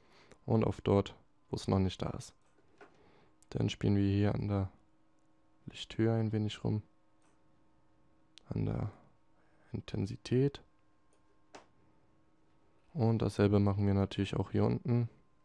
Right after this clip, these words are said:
Dazu gucken wir, wo haben wir da vor die Keyframes? Hier. Und suchen wir uns hier auch die Sphäre aus.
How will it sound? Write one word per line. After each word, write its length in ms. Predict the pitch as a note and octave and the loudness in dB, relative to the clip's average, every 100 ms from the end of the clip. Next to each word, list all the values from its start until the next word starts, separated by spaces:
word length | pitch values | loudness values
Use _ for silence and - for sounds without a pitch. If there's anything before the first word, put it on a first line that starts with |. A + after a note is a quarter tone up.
| _ _ _ _ - | _ _ _ _ -4
Dazu 300 | G2+ - - | -4 -4 -8
gucken 300 | A2+ A#2 G2+ | -6 0 0
wir, 140 | G2 | 2
wo 140 | G2 F#2+ | 0 0
haben 160 | G2 | 0
wir 80 | F#2+ | 0
da 140 | - | -2
vor 180 | - A#2 | -2 -2
die 140 | A2 G2+ | 0 -4
Keyframes? 560 | - - G#2+ G#2 - | -8 -4 -2 -2 -4
Hier. 320 | - G#2+ A2+ - _ _ _ _ _ _ _ - - - _ _ - | -2 0 0 -4 _ _ _ _ _ _ _ -20 -20 -20 _ _ -2
Und 480 | A#2+ A#2+ A#2+ - - - - - _ _ _ _ _ _ _ - _ _ - _ - - | 2 4 2 -2 -10 -16 -20 -20 _ _ _ _ _ _ _ -20 _ _ -20 _ -16 -12
suchen 320 | A#2+ G#2+ A2 G2+ | -4 0 2 4
wir 80 | |
uns 180 | G2 F#2+ | 2 0
hier 160 | - - | -2 -4
auch 120 | - | -4
die 120 | - | -10
Sphäre 340 | - - - - | -8 -4 -4 -4
aus. 260 | - - | -10 -10